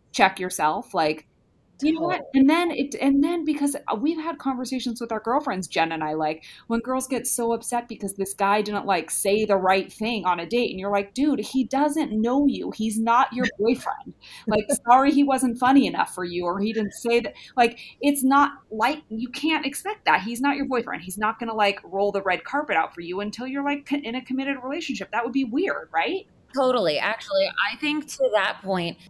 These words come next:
Speaker 3: less is more before you meet up in person. Like, I know we wanna get off the apps and into texting and off texting and into real life, but if you're doing a lot of conversation over,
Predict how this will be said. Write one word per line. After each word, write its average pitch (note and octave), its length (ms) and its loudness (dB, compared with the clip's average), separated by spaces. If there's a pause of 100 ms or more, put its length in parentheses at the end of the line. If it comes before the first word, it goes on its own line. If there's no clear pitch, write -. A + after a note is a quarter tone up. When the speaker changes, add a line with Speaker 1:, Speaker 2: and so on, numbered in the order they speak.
(120)
Speaker 3:
less G#3 360 0
is G#3+ 160 -4
more F3+ 600 0
before E3+ 400 0
you D#3+ 200 -2
meet D#3+ 340 -4
up C#3+ 300 -2
in D#3+ 120 -4
person. C3+ 540 -8
Like, E3+ 340 -2 (280)
I F3 80 -2
know G#3 200 2
we A#3 160 -2
wanna G#3+ 240 0
get F3+ 320 0 (100)
off F#3 280 0
the F3+ 180 -4
apps E3+ 300 -2
and E3 100 -6
into D#3+ 260 -4
texting E3+ 560 -6
and C#3+ 100 -6
off D3 180 -6
texting E3+ 460 -6
and D#3+ 120 -4
into E3 400 -2
real E3 260 0
life, F#3 420 0
but E3 180 0 (540)
if G#3 180 -2
you're G3 260 0
doing G3 340 0
a G#3+ 60 2
lot F3 280 2
of E3+ 160 0
conversation D#3 1080 -6 (100)
over, D3+ 560 0